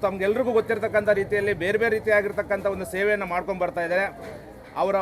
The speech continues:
ಒಂದು ಕನಸಿದೆ, ಮುಳಬಾಗಿಲು ತಾಲೂಕಿನಲ್ಲಿ ಶಾಸಕರಾಗಬೇಕು ಅಂತಕ್ಕಂಥ ಒಂದು ಕನಸನ್ನು ಇಟ್ಕೊಂಡು ಅವರ ಸುಮಾರು ಐದು ವರ್ಷಗಳಿಂದ ಇಲ್ಲಿ ಬೇರೆ ಬೇರೆ ರೀತಿಯಾಗಿರ್ತಕ್ಕಂಥ ಕಾರ್ಯಕ್ರಮಗಳನ್ನು ಮಾಡ್ಕೊಂಡು ಬರ್ತಾ ಇದ್ದಾರೆ. So ಮುಂದಿನ ದಿನಗಳಲ್ಲಿ ಅವರು ಆ ಒಂದು ಶಾಸಕ ಸ್ಥಾನಕ್ಕೆ ಸ್ಪರ್ಧೆ ಮಾಡಿದಂತಹ ಸಂದರ್ಭದಲ್ಲಿ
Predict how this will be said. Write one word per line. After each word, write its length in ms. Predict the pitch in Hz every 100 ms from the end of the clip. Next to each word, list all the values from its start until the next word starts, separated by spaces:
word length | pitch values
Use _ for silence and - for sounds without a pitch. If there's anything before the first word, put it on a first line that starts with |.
| 180
ಒಂದು 140 | 170
ಕನಸಿದೆ, 760 | 170 214 254 240 214 214 - 151
ಮುಳಬಾಗಿಲು 400 | 196 214 220 220
ತಾಲೂಕಿನಲ್ಲಿ 680 | 214 202 196 196 196 202 190 180
ಶಾಸಕರಾಗಬೇಕು 720 | 185 196 208 208 180 190 175
ಅಂತಕ್ಕಂಥ 400 | 185 185 180 170 170
ಒಂದು 120 | 170 165
ಕನಸನ್ನು 560 | 175 190 202 202 190 185 165
ಇಟ್ಕೊಂಡು 380 | - 208 202
ಅವರ 220 | 190 180 165
ಸುಮಾರು 320 | 165 185 175 175
ಐದು 120 | 202 208
ವರ್ಷಗಳಿಂದ 440 | 196 214 196 190 185
ಇಲ್ಲಿ 200 | 180 180 165 - - - - 175
ಬೇರೆ 160 | 208
ಬೇರೆ 100 | 226
ರೀತಿಯಾಗಿರ್ತಕ್ಕಂಥ 760 | 220 214 208 202 202 196 196 196
ಕಾರ್ಯಕ್ರಮಗಳನ್ನು 840 | 185 180 190 175 185 180 180 170
ಮಾಡ್ಕೊಂಡು 360 | 147 175 202 185
ಬರ್ತಾ 220 | 175 170 165
ಇದ್ದಾರೆ. 220 | 175 190 - - - - -
So 120 | 190 175
ಮುಂದಿನ 260 | 220 262 247 220
ದಿನಗಳಲ್ಲಿ 480 | 226 220 214 208 214 190
ಅವರು 160 | 196
ಆ 320 | 185 151 180 190 190
ಒಂದು 220 | 185 180
ಶಾಸಕ 380 | 180 190 233 220 226
ಸ್ಥಾನಕ್ಕೆ 340 | 208 208 208 196
ಸ್ಪರ್ಧೆ 260 | 175 180 214
ಮಾಡಿದಂತಹ 380 | 202 185 185 190
ಸಂದರ್ಭದಲ್ಲಿ 580 | 175 170 165 165 175